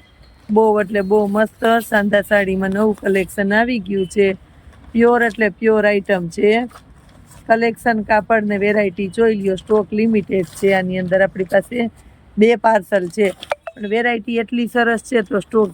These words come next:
ઝડપથી પૂરો થઈ જવાનો છે. જો, બધા સરસ સરસ કલર બાંધણીઓની ને પેટર્નનું છે. હોલસેલમાં કોઈને જોતી હોય તો ફટાફટ આવી જાજો.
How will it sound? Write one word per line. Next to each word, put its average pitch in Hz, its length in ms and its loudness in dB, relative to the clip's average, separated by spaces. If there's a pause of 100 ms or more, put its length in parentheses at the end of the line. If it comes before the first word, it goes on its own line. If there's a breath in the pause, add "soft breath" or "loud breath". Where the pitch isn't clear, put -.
ઝડપથી 214 440 0
પૂરો 190 320 0
થઈ 196 220 -6 (100)
જવાનો 180 400 0
છે. 196 220 0 (2500)
જો, 202 160 4
બધા 196 400 0 (100)
સરસ 190 280 0
સરસ 185 240 2 (100)
કલર 190 300 0
બાંધણીઓની 185 720 -2
ને 180 140 -4
પેટર્નનું 185 560 -2
છે. 226 180 2 (960)
હોલસેલમાં 220 560 2
કોઈને 208 320 0
જોતી 226 340 -6
હોય 196 160 -4
તો 190 140 -10
ફટાફટ 214 540 -4
આવી 233 280 0
જાજો. 196 480 0